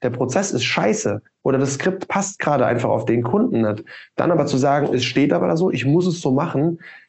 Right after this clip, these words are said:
das ist, glaube ich, falsch. Insofern als dass dann die Menschlichkeit raus ist und dass du da A, wieder keine Nahbarkeit hast,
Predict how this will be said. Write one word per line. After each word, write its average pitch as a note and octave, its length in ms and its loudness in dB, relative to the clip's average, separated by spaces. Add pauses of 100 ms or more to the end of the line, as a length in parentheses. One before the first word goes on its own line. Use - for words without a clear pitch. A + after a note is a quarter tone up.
(120)
das E3+ 240 0
ist, C#3+ 160 -4
glaube C3+ 300 2
ich, C3 260 -2
falsch. - 600 -2 (460)
Insofern D#3+ 760 0 (240)
als B2 200 -2
dass C3+ 200 -2
dann C3 160 2
die A#2+ 60 4
Menschlichkeit B2 580 0
raus G#2+ 300 0
ist - 180 -2
und G#2+ 80 0
dass F#2+ 160 -2
du - 80 -4
da A#2+ 400 0
A, - 200 -2
wieder B2 200 0
keine D3 380 0
Nahbarkeit E3+ 520 0
hast, G3 320 -6